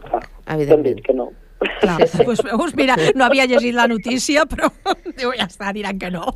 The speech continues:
Speaker 2: Sí,
Speaker 3: Clar,
Speaker 2: sí.
Speaker 3: no. Hi ha
Speaker 1: Ja, ja ho
Speaker 3: interessos
Speaker 1: tenim
Speaker 3: molt
Speaker 1: clar.
Speaker 3: forts.
Speaker 1: Sí, ho tenim clar. Eh, de, de fet, eh, vull dir, eh, sí, és veritat que tenim unes lleis que, que recullen aquestes situacions, no? I tenim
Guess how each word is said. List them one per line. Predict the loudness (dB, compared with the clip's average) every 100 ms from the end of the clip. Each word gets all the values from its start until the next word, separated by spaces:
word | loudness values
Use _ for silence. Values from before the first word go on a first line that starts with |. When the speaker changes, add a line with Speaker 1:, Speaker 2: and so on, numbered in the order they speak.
| -8 -12
Speaker 2:
Sí, | -4 0 0
Speaker 3:
Clar, | 0
Speaker 2:
sí. | 0
Speaker 3:
no. | 2 0 -4 -14 -18 -4
Hi | 4
ha |
Speaker 1:
Ja, |
ja |
ho | 6
Speaker 3:
interessos | 6 6 4 6
Speaker 1:
tenim | 4
Speaker 3:
molt | 4
Speaker 1:
clar. | 2 0 0
Speaker 3:
forts. | -6 -20 _ _ -20 -20 -18 -12
Speaker 1:
Sí, | -14 -14
ho | -10
tenim | -6 -4
clar. | -6 -8 -10 -18 -20 -20 -6
Eh, | 0 2 2 0
de, | -2
de | -2 -2 -2
fet, | 2 6 6 4
eh, | 2
vull | 4 2
dir, | 2 -2 -4
eh, | -6 -4
sí, | 0
és | 2 2
veritat | 2 2
que | 2
tenim | 0 0 -4 -8 -6
unes | 2 2
lleis | 6 6 6 2 2
que, | 2 2 -2
que | -4 -4 -4 -6 -4
recullen | -2 2 4 4
aquestes | 0 -4 -8
situacions, | -8 -8 0 2 2
no? | 0 2 4
I | 4 2
tenim | 0 -2 -2